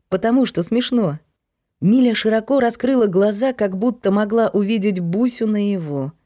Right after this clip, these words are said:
Но сон растаял. На душу опустилась печаль. Буся уехала с родителями в другую страну много лет назад. С тех пор они не виделись,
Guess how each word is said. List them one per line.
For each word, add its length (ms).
Но 140
сон 240
растаял. 640
На 180
душу 520
опустилась 720
печаль. 560
Буся 400
уехала 420
с 100
родителями 600
в 80
другую 400
страну 400
много 400
лет 240
назад. 480
С 80
тех 220
пор 240
они 180
не 180
виделись, 600